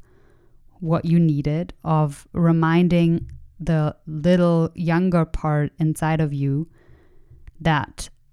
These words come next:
in moments then performed or felt like it had to do something or prove something to be perfect, to be loved, that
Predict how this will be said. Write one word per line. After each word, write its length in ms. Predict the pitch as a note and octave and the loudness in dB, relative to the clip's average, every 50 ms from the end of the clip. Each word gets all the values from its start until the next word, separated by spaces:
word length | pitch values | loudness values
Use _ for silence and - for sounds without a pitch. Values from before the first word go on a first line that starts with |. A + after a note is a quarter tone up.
| _ _ _ _ - | _ _ _ _ 2
in 240 | F3+ F3+ F3 E3+ E3 | 4 6 6 6 8
moments 800 | E3+ F3 F3 F3 E3+ D#3 C#3+ D3 D3+ E3 - - - - - - _ _ _ _ _ _ - - - - | 8 8 8 8 6 6 4 2 -2 -2 -4 -6 -10 -12 -16 -20 _ _ _ _ _ _ -20 -20 -16 -8
then 380 | D#3 D3 D#3+ D#3 D3 C#3 - - _ - | -4 -2 0 0 0 -2 -4 -6 _ -8
performed 720 | - E3+ E3 - - - D3+ D3 C#3 C#3 C#3 D3+ E3 E3 - - | -6 -4 -4 -4 -4 -4 -2 0 0 0 0 -2 -2 -4 -6 -4
or 300 | - D#3+ D3+ D3+ D3+ D3 | -2 0 0 0 -2 -2
felt 300 | - - D#3+ D3+ - - | -2 -4 -2 -2 -2 -2
like 180 | D3+ D3 - | -4 -4 -4
it 80 | D#3+ - | -6 -8
had 220 | - - - - | -6 -8 -10 -6
to 100 | - D#3+ | -6 -8
do 240 | C#3+ - D#3 D3+ D3 | -4 -2 -2 -2 -2
something 580 | - - - - - - - - E3+ F3 F3 - | -2 -4 -6 -6 -6 -4 -6 -4 -4 -4 -4 -2
or 180 | - D#3 D3+ | -2 -4 -4
prove 640 | D3 - - - - D#3+ D3+ D3+ D#3+ E3+ E3+ - - - - - - - - | -4 -6 -6 -4 -2 0 0 0 0 -2 -4 -6 -10 -12 -12 -12 -16 -16 -10
something 420 | - - E3 D3+ C#3+ - D3 D#3 D#3 | -6 -4 -4 -4 -2 -2 -2 -2 0
to 100 | E3+ E3 | -2 0
be 140 | D#3 E3 D#3+ | -2 -2 -4
perfect, 680 | - - - C#3+ C#3+ C#3+ - - D#3 E3 - - - - _ - | -4 -4 -4 -4 -6 -6 -6 -6 -8 -8 -8 -14 -20 -20 _ -14
to 180 | - - F3 E3 | -6 -4 -4 -4
be 200 | C#3+ E3 E3 F3+ | -2 -2 -4 -2
loved, 500 | F3 C#3+ C3 C3 D3+ E3 - - - - - - - - - - - - - _ _ _ - - | -4 -4 -4 -6 -8 -10 -12 -16 -18 -20 -20 -20 -20 -20 -20 -20 -20 -20 -20 _ _ _ -14 -4
that 320 | - F3 E3 D#3+ D#3+ - | -2 0 0 0 0 -4